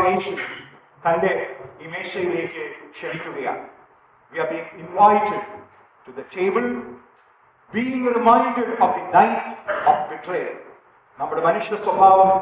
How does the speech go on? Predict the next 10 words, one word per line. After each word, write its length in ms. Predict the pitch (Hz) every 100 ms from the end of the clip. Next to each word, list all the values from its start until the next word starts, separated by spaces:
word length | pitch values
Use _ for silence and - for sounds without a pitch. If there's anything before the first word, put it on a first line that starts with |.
| 185
എന്ത് 160 | 196 214 196
തന്നെയാകട്ടെ, 640 | 170 175 196 151 165 170 - - - - - _ _ _ _ -
മുപ്പത് 340 | - 254 240 208
വെള്ളിക്കാശിന് 680 | 220 233 208 208 208 202 196
വേണ്ടി 240 | 208 208 233 - - -
ക്രിസ്തുവിനെ 600 | 175 - - 240 226 220 220 - - 165
ഒറ്റുകൊടുക്കുവാൻ 720 | - 254 220 220 220 208 202 196
തയ്യാറാകുന്ന 640 | 175 - 220 220 - - 196
അനുഭവങ്ങളാകട്ടെ, 840 | 190 - 208 202 190 190 190 202 202 208 - - - - _ _
നമ്മെ 320 | 156 110 107